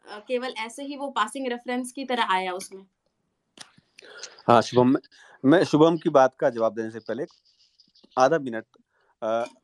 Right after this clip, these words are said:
Speaker 2: अखिल भाई का, का जवाब देना चाहूंगा। वो रेंज वाली बात रह गई।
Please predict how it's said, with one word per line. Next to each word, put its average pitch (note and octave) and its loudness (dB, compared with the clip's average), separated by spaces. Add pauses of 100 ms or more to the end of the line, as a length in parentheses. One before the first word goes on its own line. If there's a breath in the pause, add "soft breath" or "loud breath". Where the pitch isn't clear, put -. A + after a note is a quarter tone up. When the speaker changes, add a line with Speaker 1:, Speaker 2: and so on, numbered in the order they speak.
(140)
Speaker 2:
अखिल D#3+ -6
भाई B2 -4
का, A2 -6 (140)
का G2 -6
जवाब F#2 -6
देना F#2 -14
चाहूंगा। E2 -8 (960)
वो B2+ -2
रेंज C3+ 0
वाली A#2 4
बात G2+ 2
रह D#2+ -10
गई। D#2+ -14